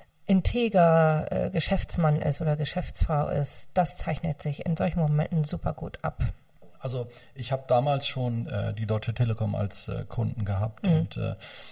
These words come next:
Speaker 2: ich bin, äh, zu dem damaligen Kommunikationschef gegangen und hab gesagt, „Okay, ich hab hier ein Problem, das sieht so und so aus.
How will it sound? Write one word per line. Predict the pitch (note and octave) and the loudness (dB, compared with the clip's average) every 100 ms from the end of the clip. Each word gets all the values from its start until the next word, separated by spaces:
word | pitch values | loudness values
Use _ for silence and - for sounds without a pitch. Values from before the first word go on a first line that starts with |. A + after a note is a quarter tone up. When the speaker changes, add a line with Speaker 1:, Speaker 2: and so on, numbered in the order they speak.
| - | -14
Speaker 2:
ich | G2+ - | -12 -6
bin, | G#2 G2+ G2+ | -2 -2 0
äh, | G2+ G2+ - | 0 -2 -2
zu | G#2+ | -4
dem | G2+ G2 | -2 0
damaligen | G2+ G2+ G2+ G2+ G2+ | 2 2 2 0 -2
Kommunikationschef | A#2 G#2+ G#2 G#2 - A2 - A2+ | 0 -2 0 -4 -4 -4 -4 -6
gegangen | A#2 G#2+ G#2+ A2+ | -6 -4 -2 0
und | G2+ | -2
hab | - | -4
gesagt, | G2 G2 - | -6 -6 -8
„Okay, | - A2 | -10 -12
ich | A2 | -10
hab | - - | -12 -10
hier | G2 | -10
ein | |
Problem, | - A2 G2+ C3 B2 | -10 -10 -8 -6 -6
das | G#2+ | -8
sieht | G#2+ - | -10 -8
so | G2 | -6
und | G2 | -6
so | - - | -8 -4
aus. | A2+ C#3 - | -2 -2 -4